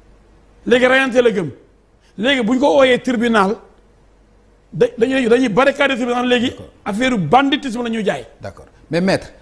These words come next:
Speaker 2: yaakaar nga ni régime
Speaker 1: Mais
Speaker 2: bi
Speaker 1: il se contredit.
Speaker 2: Non, non, maître. Est-ce que yaakaar nga ni régime bi nii ñu taxawee tey jàkkaarloo ko ak ñi ànd ak Ousmane Sonko? Tey maa ngi dégg ni jàpp nañ Fadilou Keita,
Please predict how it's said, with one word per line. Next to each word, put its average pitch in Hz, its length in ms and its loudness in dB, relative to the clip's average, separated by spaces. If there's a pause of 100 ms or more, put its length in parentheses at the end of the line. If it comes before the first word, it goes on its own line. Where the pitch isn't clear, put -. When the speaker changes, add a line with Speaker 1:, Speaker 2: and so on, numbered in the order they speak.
(120)
Speaker 2:
yaakaar 196 320 2
nga 180 100 -2
ni 147 140 0
régime 151 280 0
Speaker 1:
Mais - 80 2
Speaker 2:
bi - 80 -2
Speaker 1:
il - 20 4
se 233 100 6
contredit. 311 600 0 (120)
Speaker 2:
Non, 143 220 -6
non, 143 160 -8
maître. 139 380 -6 (260)
Est-ce 185 160 -4
que 208 80 0
yaakaar 151 380 -2
nga 107 140 -6
ni 101 180 -8
régime 139 320 2
bi 104 260 -6 (640)
nii 180 280 6
ñu 190 120 2
taxawee 135 340 0
tey 110 220 -4
jàkkaarloo 135 540 0
ko - 100 -2
ak 123 160 -6
ñi 139 120 2
ànd 123 140 -4
ak 120 100 -6
Ousmane 120 300 -6
Sonko? - 360 -10 (240)
Tey 143 180 4
maa 131 160 4
ngi 127 100 2
dégg 123 200 4
ni 120 100 2
jàpp 113 200 0
nañ 117 160 -2
Fadilou 113 340 -2
Keita, 98 340 -8